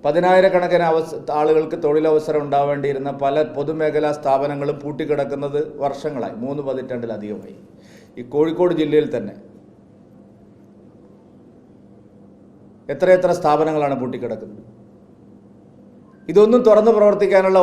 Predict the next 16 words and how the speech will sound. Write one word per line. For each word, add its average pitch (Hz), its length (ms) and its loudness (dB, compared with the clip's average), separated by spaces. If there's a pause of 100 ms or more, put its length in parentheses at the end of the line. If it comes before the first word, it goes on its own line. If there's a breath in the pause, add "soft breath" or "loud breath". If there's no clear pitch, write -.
ഒരു 185 120 4 (120)
സ-, 170 260 -2
ഒരു 160 140 2
അവസരവും 156 400 0 (100)
സർക്കാർ 139 360 -2
ഉണ്ടാക്കുന്നില്ല. 113 500 -6 (1600)
മോദി 220 260 4 (100)
സർക്കാർ 233 300 6 (140)
അധികാരത്തിൽ 202 440 4 (100)
വന്നതിന് 185 360 2
ശേഷം 151 300 0 (880)
വലിയ 190 340 6
തോതിലുള്ള 202 340 4 (120)
സംരംഭകത്വങ്ങൾ 165 880 0
വർദ്ധിച്ചിരിക്കും. 123 600 -8 (1400)
മുദ്ര 139 220 0